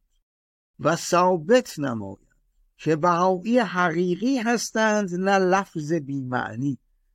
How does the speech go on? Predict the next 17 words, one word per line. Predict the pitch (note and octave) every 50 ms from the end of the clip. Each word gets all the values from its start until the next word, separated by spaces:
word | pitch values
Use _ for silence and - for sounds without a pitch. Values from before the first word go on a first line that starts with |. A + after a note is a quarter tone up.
| _ _ _ _ _ _ _ _ -
و | B2 E3 F#3 F#3
بهایی | E3 F3 G#3 G#3 G3 G#3 A3 A3+ A3+ A#3 B3+ C4 C4 C4+ - -
این | A#3+ B3+ C4 B3 A#3+
است | G3+ E3 C3 A#2 - - _ _ _
که | _ E3+ D3+
شب | C#3+ - - - D3+ D3 C#3 B2+ A#2
و | C3+
روز | D3 D3 C#3 C#3+ E3 G3+ A#3 A#3 A3 G3+ F3+ - - B2 A#2+
بکوشند | F#3+ A#3+ B3 B3 A#3+ A#3+ B3 G#3+ - - A3+ A#3+ A3 G#3+ G#3 G3+ F#3 F3 - _ _ _ _ _ _ _ _ _ _ _ _ _ _ _ _
تا | - D#3 D3+ E3 E3+ E3+ E3+ D3
در | C#3+ D#3 E3 F3 E3+
مراتب | D#3+ C#3+ C#3+ D3+ D#3+ D#3 D#3 E3 F3 E3+ E3 - - F3 E3+ E3 D#3+ E3+ D#3 C#3+ B2+ C#3+
وجود | E3 F3 F3 D3+ D3 G3 B3+ C4+ C4 B3+ A#3+ A3+ G#3 - _ _ _ _ _ _ _ _ _ _ _ _ _
ترقی | - - - D#3 E3 E3+ E3+ D#3 C#3+ - - D3+ F3 G#3+ G#3+ F#3
و | D#3+ D3 C3+
صعود | - - - D#3 D#3 D3+ D#3 F#3+ A#3 A#3 A3+ F#3+ D3+ D3
نمایند | D3 C#3+ C#3 C3+ C3+ C3 A#2 A2+ A#2 A2+ A2+ - - _